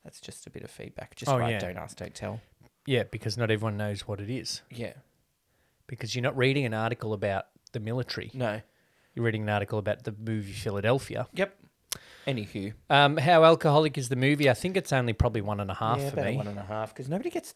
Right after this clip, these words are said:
Speaker 1: like, drunk, drunk.
Speaker 2: I think Tom Hanks gets drunk at the party. And then
Speaker 1: Yeah,
Speaker 2: he does his
Speaker 1: he
Speaker 2: opera
Speaker 1: does the opera
Speaker 2: business.
Speaker 1: bit. Oh, God.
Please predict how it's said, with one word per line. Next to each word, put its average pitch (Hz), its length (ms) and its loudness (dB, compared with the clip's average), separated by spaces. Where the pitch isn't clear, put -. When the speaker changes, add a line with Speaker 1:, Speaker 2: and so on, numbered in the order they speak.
Speaker 1:
like, 113 220 -6
drunk, 123 300 -8
drunk. - 360 -12
Speaker 2:
I 127 100 4
think 147 300 -4
Tom 117 260 -6
Hanks 98 340 -6
gets - 260 -8
drunk 95 380 -6
at - 100 -16
the 107 60 -12
party. 92 480 -6
And 123 100 -4
then 120 140 2
Speaker 1:
Yeah, 107 80 4
Speaker 2:
he 104 40 4
does 110 160 4
his 110 120 -4
Speaker 1:
he 110 60 0
Speaker 2:
opera 110 160 2
Speaker 1:
does 101 100 -2
the 117 80 4
opera 110 300 2
Speaker 2:
business. 107 220 0
Speaker 1:
bit. - 100 -10
Oh, - 280 -20
God. 87 300 -20